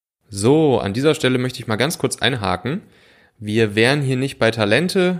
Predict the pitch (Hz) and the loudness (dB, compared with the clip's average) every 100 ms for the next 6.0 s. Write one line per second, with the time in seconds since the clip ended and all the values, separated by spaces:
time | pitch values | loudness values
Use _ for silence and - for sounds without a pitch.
0 | 143 113 120 123 - 120 - 120 120 - | -6 0 0 0 -6 -10 -6 -4 -4 -8
1 | - 104 107 104 - - 120 143 156 160 | -6 -4 -2 -4 -10 -8 0 4 4 2
2 | 127 120 117 117 107 110 117 - 104 113 | -2 -2 2 2 2 0 0 -6 -4 -2
3 | 127 123 - 123 123 120 - 107 98 95 | -2 -4 -2 2 2 0 -4 -8 -6 0
4 | 104 117 - 110 104 107 - - - 104 | 0 0 -2 -2 0 -2 -4 -10 -6 -4
5 | - 95 104 120 - 107 101 - - | -2 2 2 2 -2 -4 -2 -4 -12